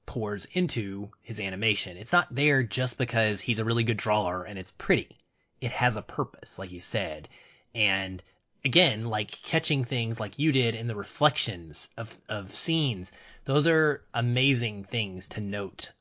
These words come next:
on future viewings, you know, or like you said, when you finally get around to watching the dub, because you're not having to read the whole time. I,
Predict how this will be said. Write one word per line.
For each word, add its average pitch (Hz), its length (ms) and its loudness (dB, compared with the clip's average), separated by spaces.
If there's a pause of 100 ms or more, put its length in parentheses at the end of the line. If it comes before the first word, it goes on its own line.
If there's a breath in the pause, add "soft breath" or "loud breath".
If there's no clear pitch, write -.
on 92 340 -6
future 110 320 -2
viewings, 95 600 -8
you 110 120 -8
know, 85 320 -10
or 95 200 -6
like 110 240 -4
you 107 60 -2
said, 90 300 0
when 135 140 4
you 110 80 0
finally 120 260 4
get 113 120 0
around 101 180 -2
to 92 60 -6
watching 92 420 -2 (360 soft breath)
the 92 80 -8
dub, 90 320 -4 (180)
because 95 400 -6
you're 101 100 -6
not 95 160 -6
having 90 300 -8
to 98 120 -10
read 85 340 -10
the 87 100 -12
whole 87 120 -14
time. - 280 -16 (500 soft breath)
I, 117 120 -4